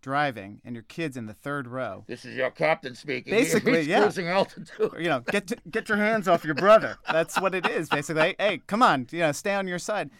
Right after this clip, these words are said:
Speaker 1: It's so big that you need an intercom system.
Speaker 2: And yet there are bigger vehicles than that. I mean, the
Speaker 1: Y-
Speaker 2: Cadillac Escalade is
Speaker 1: Right.
Speaker 2: bigger than that. The Lincoln Navigator is bigger and heavier.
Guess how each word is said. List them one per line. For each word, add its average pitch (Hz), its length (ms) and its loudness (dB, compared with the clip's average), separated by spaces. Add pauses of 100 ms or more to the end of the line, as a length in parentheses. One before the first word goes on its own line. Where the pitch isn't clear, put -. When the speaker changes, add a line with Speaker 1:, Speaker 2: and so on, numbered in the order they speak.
(140)
Speaker 1:
It's 151 160 -10
so 214 280 -4
big 151 360 -4
that 117 100 -10
you 127 100 -6
need 131 180 -6
an 120 120 -8
intercom 135 520 -10
system. 101 500 -16 (100)
Speaker 2:
And 147 160 -6
yet 175 140 -4
there 135 100 -6
are 110 60 -8
bigger 117 300 -8
vehicles 90 440 -12
than 78 160 -16
that. 101 340 -6
I - 40 -18
mean, - 120 -16
the - 160 -14
Speaker 1:
Y- 151 60 -8
Speaker 2:
Cadillac 98 340 -10
Escalade 120 420 -10
is 92 100 -14
Speaker 1:
Right. 127 140 -8
Speaker 2:
bigger 92 120 -14
than 90 220 -14
that. 95 260 -8
The 82 80 -20
Lincoln 82 340 -16
Navigator 104 540 -10
is 87 100 -18
bigger 90 440 -14
and 135 180 -12
heavier. 98 460 -16